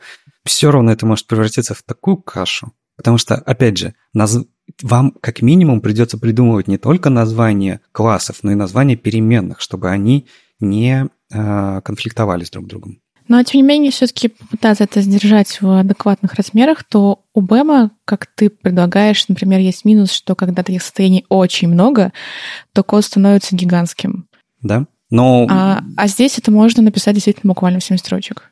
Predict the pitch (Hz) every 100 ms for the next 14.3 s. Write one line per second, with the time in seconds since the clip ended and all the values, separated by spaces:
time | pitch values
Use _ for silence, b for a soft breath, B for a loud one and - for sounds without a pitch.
0 | _ 135 117 120 113 120 110 117 107 _
1 | _ _ - 110 127 92 - 117 139 127
2 | 135 135 127 110 110 123 110 110 107 -
3 | 110 - 104 110 110 101 - 87 - -
4 | - - - _ _ - 104 - - 123
5 | 107 104 117 127 92 98 98 - 92 -
6 | 226 214 220 220 - 220 - 226 202 -
7 | 202 208 214 - 220 - 220 - 208 -
8 | 214 277 254 - 202 - 196 185 180 185
9 | - 190 190 190 185 240 370 - 208 180
10 | 175 - 185 180 170 170 180 - - -
11 | - - - _ _ 117 127 120 117 -
12 | 113 - 87 92 107 110 120 120 101 92
13 | - 107 90 90 - 104 90 87 - -
14 | - -